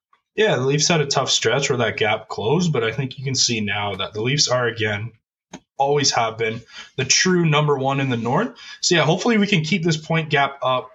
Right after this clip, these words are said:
Obviously, we're not gonna win every game down the stretch, but keep that nice point gap up so the guys like Thornton, Spezza, Wayne Simmonds, even Austin Matthews, if he's not at a hundred percent,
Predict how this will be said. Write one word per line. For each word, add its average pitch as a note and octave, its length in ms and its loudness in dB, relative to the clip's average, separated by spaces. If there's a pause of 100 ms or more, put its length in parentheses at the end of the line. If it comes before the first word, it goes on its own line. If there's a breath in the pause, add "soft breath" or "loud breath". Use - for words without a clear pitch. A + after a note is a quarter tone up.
Obviously, D3 340 2
we're D3 60 2
not B2+ 180 0
gonna B2+ 160 -2
win B2 160 0
every A#2+ 280 -2
game A#2 260 0
down G#2 220 -4
the F#2+ 80 -6
stretch, - 500 0 (380 soft breath)
but F3 260 0
keep F#3 200 -2
that G3 180 0
nice C#3+ 200 2
point C3+ 260 -4
gap B2+ 200 0
up D3 160 0
so - 160 2
the B2 80 -4
guys B2+ 380 2
like A#2 160 -2
Thornton, B2 460 -4
Spezza, A#2+ 600 0
Wayne B2+ 300 -2
Simmonds, A#2 440 -2 (300 loud breath)
even E3+ 220 0
Austin D3+ 400 2
Matthews, C3 500 0
if B2 120 -6
he's B2+ 140 0
not B2+ 300 0
at B2 180 2
a A#2+ 60 -2
hundred B2+ 260 -4
percent, C#3 500 0